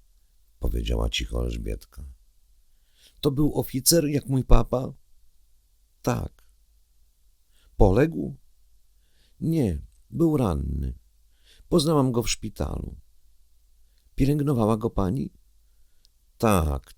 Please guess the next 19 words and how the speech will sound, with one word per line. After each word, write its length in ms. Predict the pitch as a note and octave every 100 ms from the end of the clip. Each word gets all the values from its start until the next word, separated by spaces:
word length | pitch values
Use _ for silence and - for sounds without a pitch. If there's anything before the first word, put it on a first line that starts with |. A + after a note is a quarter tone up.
| _
to 140 | C#3+
był 180 | C3+ D3+
ciężki 520 | - D#3+ G#2 - -
przypadek. 800 | - - - D2 C#2 A1+ - - _ _ _ _ _ - _ -
Nigdy 400 | D3 E3+ C3+ G#2+
nie 120 | F#2
zapomnę 500 | E2+ - F#2 G2+ G2
tego 260 | F#2 F#2 F2+
krótkiego 580 | F#2 E2 - E2+ F2
oddechu. 600 | D#2+ D2+ D2 C#2 - G1+ - _ _ _ _ _ _
Wciąż 480 | - C#3+ C#3 D#3 -
się 320 | B2 B2 B2
bałam, 280 | C3 B2+ A2
że 140 | G#2
się 120 | -
udusi”. 800 | A2 - G2+ E2 C2+ - A1 C2+ - _ _ _ _ _ - _ _ _ _
„Był 180 | G#2 G#2+
śmiertelnie 680 | C3 D3 B2+ - A#2+ B2 B2
ranny?” 520 | A#2+ A2+ C3+ C#3 C3+